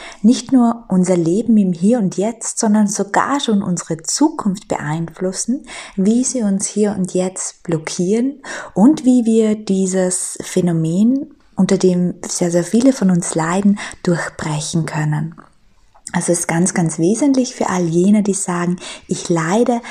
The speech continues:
wegen etwas Vergangenem noch immer oder mir passieren im Leben immer wieder dieselben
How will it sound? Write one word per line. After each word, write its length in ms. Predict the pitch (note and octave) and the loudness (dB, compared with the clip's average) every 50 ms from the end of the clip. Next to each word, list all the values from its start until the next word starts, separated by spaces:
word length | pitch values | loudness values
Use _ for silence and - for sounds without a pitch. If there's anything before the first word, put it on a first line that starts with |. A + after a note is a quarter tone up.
| - - | -12 -4
wegen 520 | - F3+ E3+ G3 G3 G#3+ A3 A3 G#3+ G#3+ G#3 | -4 2 4 4 4 6 4 4 2 2 2
etwas 520 | F#3+ F#3 F#3 - - - F3 - - - | -2 -6 -8 -12 -10 -8 -6 -6 -6 -6
Vergangenem 880 | - - E3+ D#3+ - D#3 D3 F3 F#3+ G#3 A3 A3+ A3 A3 A3 A3 G#3+ G#3+ - - | -6 -6 -8 -6 -6 -6 -4 0 2 2 4 4 2 2 2 0 -4 -4 -4 -4
noch 180 | F3+ E3 - | -4 -4 -4
immer 480 | - - E3+ E3 F3 F#3+ G#3+ A#3+ C4+ D#4+ - - - - - - - - | -6 -4 -2 0 2 2 2 2 0 -4 -8 -14 -16 -14 -14 -16 -18 -2
oder 420 | _ F#3+ F#3+ A3 B3 C4+ C4+ C4 - G#3+ | _ 2 4 4 4 4 2 0 2 4
mir 180 | G3+ G3+ G#3 | 4 4 4
passieren 520 | F#3 G3 F#3+ - - - F#3 G#3 A#3 A#3 A3 | 2 0 -2 -2 -4 -4 -2 0 2 2 2
im 160 | F#3+ F3 E3 | 2 2 0
Leben 400 | E3 E3+ E3 E3+ G3 G3+ G3+ G3+ | -2 -2 -2 -2 0 0 0 0
immer 320 | - F#3 F3+ F#3+ G3 F#3 | 0 -2 0 0 -2 -2
wieder 340 | F3+ F#3 F3+ F3+ F3 F3 F#3 - - - - - - - | -2 -2 -2 -2 -4 -6 -8 -12 -14 -18 -18 -18 -12 -10
dieselben 720 | - E3 - - - D#3+ D3+ D3 D3+ D3+ D#3+ E3 E3 F3 | -8 -8 -8 -8 -6 -4 -2 -2 -2 -2 -2 -2 -2 -4